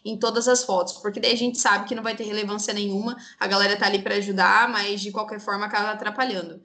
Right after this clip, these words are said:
né? E depois disso a gente se certifica se os influenciadores são comprometidos com o trabalho. Então, a gente geralmente fecha um mês, vê como é que é o retorno, e depois a gente vai fechando outros meses, enfim, conforme a gente vai tendo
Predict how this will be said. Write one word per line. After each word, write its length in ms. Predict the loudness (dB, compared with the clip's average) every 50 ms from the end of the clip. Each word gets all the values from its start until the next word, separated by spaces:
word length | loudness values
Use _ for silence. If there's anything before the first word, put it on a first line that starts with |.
| -20 -20 -20 -20 _ _ -2
né? 240 | 0 2 2 2 2
E 60 | 0
depois 300 | -2 0 2 2 2 2
disso 200 | 0 -2 -2 -2
a 60 | -2
gente 420 | 0 0 0 0 -2 -2 -4 -4
se 140 | -4 -4 -6
certifica 680 | 0 0 0 0 0 -4 -10 -8 -10 -4 -4 -4 -4 -4 -8 -16 _ _
se 120 | -8 -6
os 120 | -4 -4 -4
influenciadores 680 | -4 -4 -4 -4 -4 0 0 0 0 0 0 -2 -2
são 160 | -2 -4 -4
comprometidos 640 | -2 -2 -2 0 0 0 0 -2 -4 -4 -6 -6 -6
com 160 | -6 -6 -4
o 40 | 0
trabalho. 440 | 2 2 4 4 4 4 4 2 0
Então, 220 | -2 -4 -4 -4
a 60 | -4
gente 280 | -4 -6 -6 -8 -6 -4
geralmente 500 | -4 -6 -4 -6 -8 -8 -8 -8 -10 -10
fecha 380 | -6 -4 -4 -2 -2 -4 -4
um 100 | -6 -4
mês, 480 | -2 0 0 0 0 -2 -6 -10 -14 -18 -20 -20 _ _ _
vê 140 | -2 -2 0
como 220 | 0 0 0 0
é 80 | 0 0
que 80 | 0
é 40 | 0
o 40 | 0
retorno, 580 | 0 -2 -2 -2 -2 0 0 0 0 -2 -4 -8 -14 _ -4
e 80 | -2
depois 300 | -2 0 0 0 0 0
a 60 | 0
gente 440 | 0 0 -2 -4 -2 -2 -2 -2 0
vai 160 | 0 0 0
fechando 340 | 0 -2 -2 -2 -2 -2 0
outros 300 | -2 -2 -2 -2 -2 -2
meses, 480 | 0 0 2 2 2 2 0 0 -4 -4
enfim, 500 | -6 -6 -6 -6 -6 -6 -6 -8 -12 _ _
conforme 480 | _ -2 -2 -2 0 2 2 2 2 2
a 40 | 0
gente 200 | -2 -4 -6 -4
vai 200 | -4 -4 -2 -2
tendo 480 | -2 -2 -2 0 -2 -2 -4 -4 -10